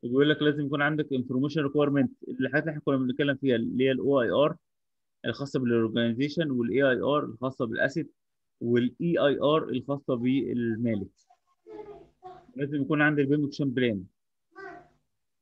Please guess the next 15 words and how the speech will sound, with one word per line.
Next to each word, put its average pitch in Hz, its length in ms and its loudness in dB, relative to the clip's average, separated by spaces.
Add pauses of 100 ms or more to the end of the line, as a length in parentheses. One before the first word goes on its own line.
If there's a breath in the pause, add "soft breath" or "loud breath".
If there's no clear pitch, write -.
(320)
ولازم 127 420 0
يكون 143 160 -2
عندي 143 480 0
بيم، 147 480 0 (200)
ب-، 127 220 -2 (560)
اللي 123 320 0
هي 131 300 2 (140)
بروجكت 156 540 0
انفورميشن 143 760 -2 (460)
مانجمنت، 120 520 0
ان 117 60 -4
انا 123 160 2
يكون 139 140 -4
عندي 135 200 0
معلومات 127 340 0